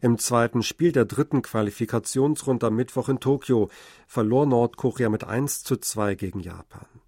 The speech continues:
Beide Teams hatten sich im ersten Spiel am Samstag im saudi-arabischen Jeddah null zu null getrennt. Japan sicherte sich das Olympiaticket mit einem zwei zu eins nach dem Hin- und Rückspiel.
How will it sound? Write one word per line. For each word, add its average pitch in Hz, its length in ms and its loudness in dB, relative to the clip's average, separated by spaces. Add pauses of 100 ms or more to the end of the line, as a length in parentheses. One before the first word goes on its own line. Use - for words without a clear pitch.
(540)
Beide 135 340 2
Teams 170 520 0
hatten 135 260 0
sich 127 220 -2
im 131 80 2
ersten 120 440 -2
Spiel - 280 -2
am 110 160 2
Samstag 113 500 0
im 107 120 0
saudi-arabischen 107 840 -2
Jeddah 135 420 0 (200)
null 123 240 6
zu - 180 -4
null 101 240 0
getrennt. - 680 -12 (480)
Japan 123 480 2
sicherte 135 420 2
sich 117 240 0
das 120 200 2
Olympiaticket 131 800 2
mit 151 160 2
einem 127 300 0
zwei 120 340 -2
zu - 260 -6
eins 117 460 0
nach 101 240 -2
dem 104 180 -2
Hin- 131 200 2
und 151 200 0
Rückspiel. - 520 -6